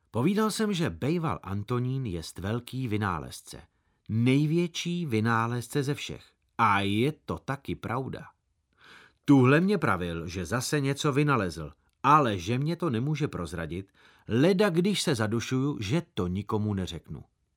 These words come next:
Tudíž jsem pravil: „Na moutě kutě?“ A třikrát jsem si odplivl. Tak bejval Antonín pravil: „Pamatuj si, že spřísahal.“ A pak řekl,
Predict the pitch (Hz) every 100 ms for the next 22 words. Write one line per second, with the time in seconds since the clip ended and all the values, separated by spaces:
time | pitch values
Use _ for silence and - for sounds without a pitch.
0 | _ 180 180 190 - - 95 95 92 98
1 | 120 - - _ _ 107 120 123 131 147
2 | 180 - 156 - _ _ - 127 - 107
3 | 87 - _ _ _ _ _ _ - 95
4 | - 147 143 139 131 139 127 - - -
5 | - - 92 73 62 _ _ _ _ _
6 | _ _ _ _ - - - 214 220 175
7 | 180 175 170 - 135 127 135 127 123 -
8 | 90 82 - - _ _ _ _ - 107
9 | 95 90 95 90 - - 98 120 _ _
10 | 92 82 95 - - - - - - -
11 | 71 73 - - _ _ _ _ _ _
12 | _ 185 202 135 87 113 - 160